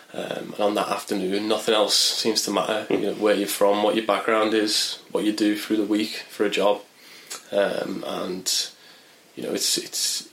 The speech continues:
Speaker 1: yeah, it's, it's something that, that's just sort of in my blood,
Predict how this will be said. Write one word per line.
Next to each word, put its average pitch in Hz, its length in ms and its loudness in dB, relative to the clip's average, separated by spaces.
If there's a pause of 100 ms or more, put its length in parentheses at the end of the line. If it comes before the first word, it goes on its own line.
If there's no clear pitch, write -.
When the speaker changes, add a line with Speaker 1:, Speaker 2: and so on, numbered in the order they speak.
Speaker 1:
yeah, - 160 -8
it's, - 500 -4
it's - 140 -6
something 104 340 0
that, 98 240 0 (280)
that's - 260 0
just - 160 0
sort - 160 -2
of - 320 -12
in 107 120 0
my 101 120 0
blood, 104 400 -2